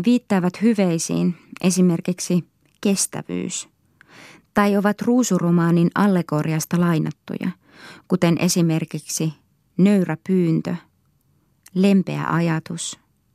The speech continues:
oikeudenmukainen alamainen. Suurmestari kastaa suurissa juhlissa tällaiset alamaiset näillä nimillä pirskottamalla heidän päälleen viiniä tai vaihtaa heidän nimensä ylentämällä heidät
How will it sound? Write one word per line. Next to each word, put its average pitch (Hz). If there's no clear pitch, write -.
oikeudenmukainen 151
alamainen. 160
Suurmestari 254
kastaa 196
suurissa 202
juhlissa 165
tällaiset 175
alamaiset 165
näillä 190
nimillä 165
pirskottamalla 196
heidän 175
päälleen 175
viiniä 160
tai 175
vaihtaa 185
heidän 175
nimensä 170
ylentämällä 170
heidät 165